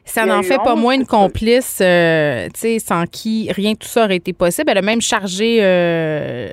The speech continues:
Speaker 1: le revolver.
Speaker 2: Oui. Exactement. Et, euh, bon, alors, il y a la dame qui était la, bon, la conjointe d'une des
Speaker 1: Mm.
Speaker 2: victimes, parce que ce que je comprends, c'est qu'il y a eu deux victimes. Euh, on parle ici de que monsieur Lamarche et monsieur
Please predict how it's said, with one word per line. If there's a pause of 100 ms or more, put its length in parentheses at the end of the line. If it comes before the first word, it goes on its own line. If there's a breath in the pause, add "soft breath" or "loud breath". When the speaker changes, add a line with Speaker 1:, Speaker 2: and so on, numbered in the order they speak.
(440)
Speaker 1:
le (100)
revolver.
Speaker 2:
Oui. (140)
Exactement. (120)
Et,
euh,
bon,
alors,
il
y
a
la
dame
qui
était
la, (500)
bon,
la
conjointe
d'une
des
Speaker 1:
Mm.
Speaker 2:
victimes,
parce
que (400 loud breath)
ce
que
je
comprends,
c'est
qu'il
y
a
eu (160)
deux
victimes. (380 loud breath)
Euh,
on
parle
ici
de
que
monsieur
Lamarche
et
monsieur